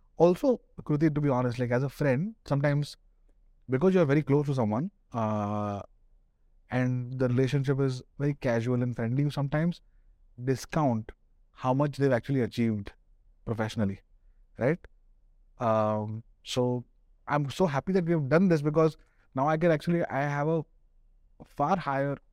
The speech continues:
I knew a lot of this, right? But when you s-, kind of go through it in a lot more detail, you have a much higher appreciation. Now that you've done it in one state,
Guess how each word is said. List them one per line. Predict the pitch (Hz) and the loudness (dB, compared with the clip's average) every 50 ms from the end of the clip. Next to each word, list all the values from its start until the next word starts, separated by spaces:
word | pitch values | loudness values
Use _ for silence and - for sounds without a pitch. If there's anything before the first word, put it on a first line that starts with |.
| _ _ _ | _ _ _
I | - 190 | 2 4
knew | 185 170 185 233 262 269 - - - | 4 4 2 2 2 0 -4 -4 -2
a | 175 | 0
lot | 165 143 135 131 131 | 2 2 2 2 0
of | - 127 101 | 0 -4 -6
this, | - - - - - - _ _ _ _ _ | -6 -12 -18 -18 -18 -20 _ _ _ _ _
right? | 90 110 147 175 - _ _ _ _ _ _ _ _ _ _ | -6 -6 -6 -8 -10 _ _ _ _ _ _ _ _ _ _
But | 131 131 131 | 0 2 4
when | 143 151 | 4 2
you | 151 147 | 2 0
s-, | 139 - - - - - _ _ | -2 -4 -10 -14 -16 -18 _ _
kind | - 135 135 139 | 0 2 2 2
of | 131 127 | 2 0
go | 123 127 135 | -2 -2 -2
through | - - 156 151 | 0 0 0 0
it | 147 143 | 2 2
in | 147 139 139 135 - | 0 0 0 -4 -4
a | - 127 | -4 -2
lot | 123 120 117 113 | 0 0 -2 -2
more | - 131 123 | -2 -4 -2
detail, | 120 120 123 113 123 120 117 | 0 0 0 0 0 0 0
you | 117 117 | 0 0
have | 120 120 | 0 -2
a | 120 | -2
much | 117 120 131 139 - | -2 -2 -4 -4 -6
higher | - 135 131 131 | -6 -6 -4 -4
appreciation. | 123 110 - - 127 131 - - 139 123 113 - 117 101 101 - _ _ _ _ _ _ _ - _ _ _ | -4 -4 -4 -4 -4 -4 -2 -2 -4 -4 -4 -4 -8 -10 -10 -14 _ _ _ _ _ _ _ -20 _ _ _
Now | - 147 151 156 180 | -2 0 2 4 4
that | 214 208 | 4 2
you've | 214 180 | 2 2
done | 139 131 139 | 4 2 2
it | 143 151 | 2 0
in | 147 135 120 | 0 0 0
one | 107 101 107 107 | 0 0 -2 -4
state, | - - 110 87 82 | -4 -4 -4 -6 -6